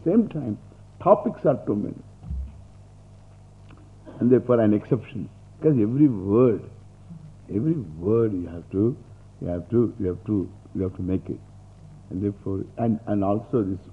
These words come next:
Udatta Anudatta. அதுக்கு வேற சூத்திரம். You know. Ah, there are many sutras. And most of this, you know, all these, these Anubandhas,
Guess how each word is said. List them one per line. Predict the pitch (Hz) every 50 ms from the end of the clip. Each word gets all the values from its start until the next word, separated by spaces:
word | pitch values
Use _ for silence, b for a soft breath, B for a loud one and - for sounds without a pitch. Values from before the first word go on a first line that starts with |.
| - 87
Udatta | 87 95 98 110 113 113 - - 92
Anudatta. | 90 90 87 80 85 - - - - - - - - - - - - - - - - - - - - - - - - - - -
அதுக்கு | 104 110 110 127
வேற | 127 123 120 110 -
சூத்திரம். | 107 90 - - - - - - - - - - - - - - - - - - - - - - - - - 80
You | 90 85
know. | 76 73 73 - - - - - - - - - - - -
Ah, | 120 143 139 107 - - - - -
there | 104 107
are | 110
many | 104 101 104 104 104 -
sutras. | 95 - - - - 113 117 117 - - - - - - - - - -
And | - 92 87 90 90
most | 90 101 117 - - -
of | 135 123 113 104 107
this, | 123 131 - - - - - - - - - - - - - - - -
you | 101 117
know, | 117 101 80 - - - - - - - - -
all | - 92 104 113 117 117 120 113
these, | 113 117 117 104 - - - - - - - - - - - - -
these | - 101 95
Anubandhas, | 95 85 87 110 120 117 120 120 120 117 120 110 95 -